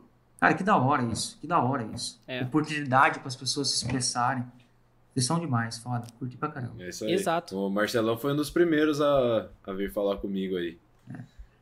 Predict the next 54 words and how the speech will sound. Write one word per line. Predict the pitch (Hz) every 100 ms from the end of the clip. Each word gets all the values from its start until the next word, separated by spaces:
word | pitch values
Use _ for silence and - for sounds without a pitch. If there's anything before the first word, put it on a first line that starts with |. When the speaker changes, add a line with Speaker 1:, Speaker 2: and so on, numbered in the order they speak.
| _
Speaker 3:
Sobre | - 92 90
o |
podcast. | 98 92 87 95 87 -
Falou, | 95
Speaker 1:
Show | 127 180
de |
Speaker 3:
"Pô, | 151
Speaker 1:
bola, | 160
Speaker 3:
que | 120
Speaker 1:
cara. | 143
Speaker 3:
legal." | 135 127 147 135 113 - _ _ -
Speaker 1:
Muito | 98 135
da | 113
hora. | 107 - - - 123
Speaker 2:
É | 147
legal, | 170 180 175
né, | 190
pra | 180
gente | 170 165
falar, | - 147 143 156
né, | 151
contar | 151 143
um |
pouco | 135 147
da | 151
nossa | - 160
história. | - 135 143 160 147 - - _
Po-, | 180 - -
colocar | - 196 240
o |
nosso | 277 254 -
po-, | 208
os | 180
nossos | 170 180 -
pontos | 196 190
de | 175 165
vista, | 175 - 143
né? | 143 165
Aqui | 160 156 196
a |
gente | 196 233 190
bem, | 202 220 208
a | 254
Speaker 1:
Sim. | 196
Speaker 2:
gente | -
tá | 240
bem | 202 254
nu | 269 262 277
e |
cru, | 269 202 196
assim, | 170 - 156 143
sabe? | 170 151
A | 147
gente | 156 151 175 160